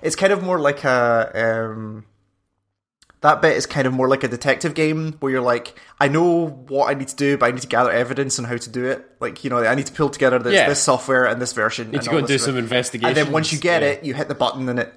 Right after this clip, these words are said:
Speaker 1: and it goes. Um, it's super interesting. Like, it, it's pulling together a bunch of weird, different threads that I need to see where it goes.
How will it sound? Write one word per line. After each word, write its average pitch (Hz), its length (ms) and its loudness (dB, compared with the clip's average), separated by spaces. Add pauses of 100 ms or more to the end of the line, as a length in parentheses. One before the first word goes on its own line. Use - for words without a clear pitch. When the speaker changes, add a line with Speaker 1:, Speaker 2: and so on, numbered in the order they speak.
Speaker 1:
and 123 100 -4
it 120 60 -4
goes. 123 440 -2 (540)
Um, 131 640 2 (280)
it's - 520 -2
super 156 600 2
interesting. 135 720 2
Like, 120 520 -2
it, - 360 -8 (260)
it's - 480 -6 (220)
pulling 170 260 0
together 135 380 4
a 120 60 2
bunch 123 280 0
of 120 160 -4
weird, 123 400 -6
different 131 460 -2
threads 127 560 2
that 123 160 2
I 123 80 0
need 123 160 -8
to 127 260 -6
see - 240 -6
where 120 140 -2
it 110 100 -6
goes. 120 440 -4